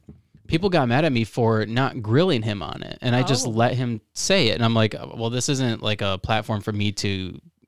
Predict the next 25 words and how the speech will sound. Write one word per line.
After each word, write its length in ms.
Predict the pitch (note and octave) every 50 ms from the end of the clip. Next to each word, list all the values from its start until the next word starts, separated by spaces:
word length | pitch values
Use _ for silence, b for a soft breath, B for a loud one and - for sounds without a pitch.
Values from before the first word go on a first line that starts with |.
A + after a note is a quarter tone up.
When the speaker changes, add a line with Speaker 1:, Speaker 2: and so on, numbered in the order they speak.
| _ _ _ -
Speaker 1:
to 260 | - A#2 G#2 G2 F#2+
debate 400 | F#2+ - G2+ - G#2+ B2 D#3 D3+
somebody. 360 | - - G#2+ G2+ G2 G2+ G2+ G2+
It's 140 | G#2 - A#2
a 60 | G#2
platform 580 | - - A#2+ A#2+ A2+ A2+ - B2 A2+ A2 A2 G2+
to 140 | - - G#2+
just 200 | - - - -
talk." 440 | - - - - - - - - - -
Speaker 2:
Right. 300 | - G3+ G3+ F3+ D#3 C3+ _ _ -
Speaker 1:
And 440 | - A#2+ A#2+ A#2 A2+ A2+ A2+ A2+ - -
I'm 140 | A2+ A#2 A2+
just 200 | B2+ B2 - -
talking 440 | - C3 C3 C#3 E3+ - C#3 A#2+ A2
to 100 | G#2+ A2
him 120 | A2 A2 G#2+
to 80 | A2
see 180 | - - B2+ A2+
why 300 | G#2+ G#2+ A2 A2+ A2+ A#2
he's 180 | A#2 A#2 A2
running 220 | A#2 A#2 A2 A2 G2+
for 80 | A2+
governor. 500 | G#2+ G2+ G#2+ G#2+ G#2+ G#2 G#2+ G#2+ G#2+ G#2+
So 160 | G#2 - A2 G2+
he 140 | A2+ A2